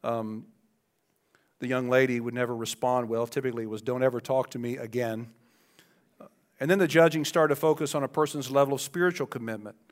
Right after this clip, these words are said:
Now remember this question actually being, uh, presented to other people where some of these students who had come from another church were saying to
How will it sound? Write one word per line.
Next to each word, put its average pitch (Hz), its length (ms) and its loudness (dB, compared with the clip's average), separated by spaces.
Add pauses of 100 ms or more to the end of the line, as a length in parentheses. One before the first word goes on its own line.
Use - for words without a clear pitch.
(100)
Now 160 120 6
remember 196 240 6
this 196 180 6
question 196 380 4
actually 175 520 4 (320)
being, 170 360 4
uh, 147 200 6
presented 175 420 2
to 175 100 4
other 170 140 4
people 160 400 0
where 143 280 0 (160)
some 196 220 4
of 196 60 2
these - 340 0
students 175 300 0
who 156 60 -2
had 135 100 0
come 175 160 0
from 156 140 -2
another 160 180 4
church 165 320 -2
were 147 80 -4
saying 160 380 2
to 147 260 0